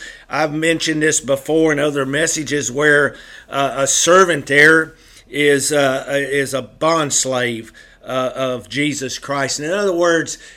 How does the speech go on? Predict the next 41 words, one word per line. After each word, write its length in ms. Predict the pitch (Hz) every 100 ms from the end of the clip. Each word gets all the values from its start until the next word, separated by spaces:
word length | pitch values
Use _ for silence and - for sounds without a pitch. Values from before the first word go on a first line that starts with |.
| -
uh, 320 | 139 143 131
one 460 | 127 139 180 185 170
who 280 | 139 156 139
has 380 | 143 180 170 160
no 160 | 147
will 280 | 147 156 156
of 80 | 131
his 180 | 127 131
own. 340 | 143 135 127
And 140 | 123
that's 160 | 170 202
kind 300 | - 180 160
of 100 | 135
an 80 | 143
interesting 640 | 156 143 147 143 - 135
thought 420 | 120 151 139 131
there 360 | 151 175 156 135
because 680 | 123 123 - 143 143 139 127
of 100 | 117
the 100 | 110
fact 500 | - 147 147 - 135
that, 360 | 135 127 - - - - _ 127
um, 480 | 127 123 113 104 85 _ _ _ _ _ _ - 131
as 220 | 131 -
kind 280 | 147 165 170
of 60 |
as 140 | 135 -
Pastor 440 | 143 202 - 143
hit 200 | 135 139
on, 240 | 139 139
you 80 | 139
know, 320 | 151 160 156 - -
as 180 | 120 131
a 60 | 127
child 420 | - 175 226 175
of 140 | 120
God, 380 | 117 160 208 151
we 200 | 139 202
have 200 | 170 113
given 320 | 131 170 151
our, 220 | 135 127